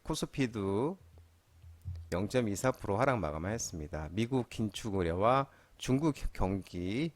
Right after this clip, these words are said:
회복 지연 등의 외국인과 기관 순매도 하락 마감했습니다. 외국인은 천오백오십육억을 순매도했고 기관은 천구백억을 순매도하였습니다. 어, 특징 종목을 살펴보면 삼부토건이 급등을 했는데요. 우크라이나 재건 관련주죠.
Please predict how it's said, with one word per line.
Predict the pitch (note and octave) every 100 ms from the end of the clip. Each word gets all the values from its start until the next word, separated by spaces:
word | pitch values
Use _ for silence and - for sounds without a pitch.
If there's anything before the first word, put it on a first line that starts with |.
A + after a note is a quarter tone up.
| -
회복 | C#3+ C3+
지연 | - F#2+ F2+
등의 | D2 D2+ G#2 A2+ - - - - -
외국인과 | D#2+ G#2+ G#2 G2 G2 G2+ G2+ G2
기관 | - F#2 F#2
순매도 | - C3 A#2 G2
하락 | A2+ F#2+
마감했습니다. | D2 D2+ E2+ - F2 D#2+
외국인은 | D2+ F#2 A#2+ C3 B2+ C3
천오백오십육억을 | - C#3 C3 C3 G2+ G#2 A2 G2+ A2 G#2
순매도했고 | G2+ - A2 F#2+ C#2+ - A#2 D#3+ G3 - _
기관은 | - - D#2+ F#2 D#3
천구백억을 | - D3 - D#2 D2+ F2+ C3+
순매도하였습니다. | C#3+ C3 A#2+ A2 G#2+ - F2 B1+ - C#2+ C#2+ A#2+ G3 - - - - - _ _
어, | A2
특징 | A2 - F#3+
종목을 | E3+ E3 D#3+
살펴보면 | D#3 - D#3 C3+ C3 C3+ C3+ C3 A#2+ G2+ F#2+ E2+
삼부토건이 | D#3+ F3 F#3+ - B2+ A#2+ B2 C#3+ -
급등을 | A#2 - C3 G#2+
했는데요. | F2+ F2 D#2+ D2+ F#2+ -
우크라이나 | - - A#2 A2
재건 | G2+ G#2+ A2
관련주죠. | G2 E2 D#2+ D#2+ D2+ D2+ D2+ G#2